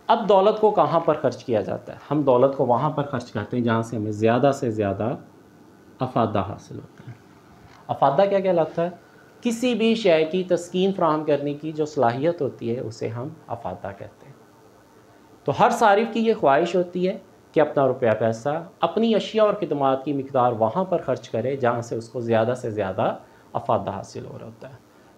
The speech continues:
तो आमलीन पैदाइश ने अशिया और खिदमात की मिकदार पैदा की, फिर वो मुआवजों में डिस्ट्रीब्यूट हो गई, फिर उसके बाद उनको इस्तेमाल किया गया, सर्फ किया गया, खर्च किया गया।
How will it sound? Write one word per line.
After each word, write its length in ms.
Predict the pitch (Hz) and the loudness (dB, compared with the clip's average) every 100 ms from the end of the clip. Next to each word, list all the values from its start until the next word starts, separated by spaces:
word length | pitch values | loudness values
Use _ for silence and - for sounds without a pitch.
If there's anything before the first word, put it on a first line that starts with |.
| - | 2
तो 80 | 123 | 4
आमलीन 380 | 131 143 160 160 | 4 4 2 2
पैदाइश 380 | 151 139 143 - | 4 4 2 0
ने 60 | |
अशिया 240 | 151 - 156 | -2 4 4
और 80 | 151 | 4
खिदमात 400 | 151 147 143 143 | 0 4 2 2
की 80 | |
मिकदार 380 | 147 139 139 135 | -2 0 4 4
पैदा 300 | 135 135 156 | 4 4 4
की, 300 | 160 165 160 165 | 4 0 -4 -4
फिर 220 | - 123 | -4 -2
वो 120 | 123 | -2
मुआवजों 440 | 117 117 123 131 160 | 0 2 2 2 0
में 160 | 165 | 0
डिस्ट्रीब्यूट 540 | 151 151 165 160 165 175 | -2 -2 0 0 0 2
हो 120 | 165 | 2
गई, 180 | 170 170 | 0 -2
फिर 220 | - 139 | 0 0
उसके 260 | 135 - 120 | 0 0 2
बाद 240 | 117 120 | 4 2
उनको 360 | 123 123 123 123 | 0 -4 -2 -4
इस्तेमाल 460 | 113 123 113 131 156 | -4 -4 2 2 2
किया 260 | 180 165 | 2 2
गया, 220 | 160 165 | 2 0
सर्फ 360 | 160 - 180 185 | 0 2 2 2
किया 180 | 185 170 | 2 4
गया, 180 | 170 170 | 4 0
खर्च 300 | - 170 175 | 2 0 0
किया 240 | - 196 190 | -2 0 2
गया। 200 | 190 | 0